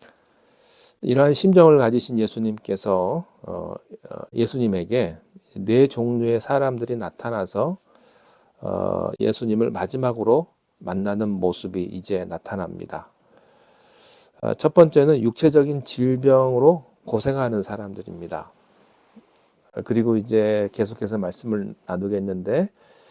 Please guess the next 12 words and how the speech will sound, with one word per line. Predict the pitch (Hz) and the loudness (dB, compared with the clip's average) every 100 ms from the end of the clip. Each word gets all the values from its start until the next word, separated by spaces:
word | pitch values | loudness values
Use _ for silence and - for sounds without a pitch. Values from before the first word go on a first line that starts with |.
| - _ _ _ _ _ _ _ - | -20 _ _ _ _ _ _ _ -8
어, | 107 101 95 92 | -4 -2 -2 -2
그 | 123 | 4
다음 | 139 156 127 | 4 4 2
부류는 | 127 143 | 0 2
어떤 | 113 - 131 123 110 104 | 2 0 -2 0 -2 -4
사람들이냐면 | - 110 98 98 92 87 92 117 | -6 -6 -6 -6 -8 -8 -8 -8
어떻게 | 95 107 151 151 147 | -6 -2 0 0 -2
해서든지 | 127 131 110 101 98 131 | -2 -4 -6 -6 -6 -4
예수님을 | 156 110 - 120 113 110 | -2 -2 -4 -6 -6 -6
곤경에 | - 117 127 131 135 139 | -4 -6 -2 -2 -2 -4
빠뜨리려고 | 170 - - 127 117 120 | -6 -6 -8 -4 -4 -4
하는, | 113 101 120 101 82 | -4 -4 -4 -6 -10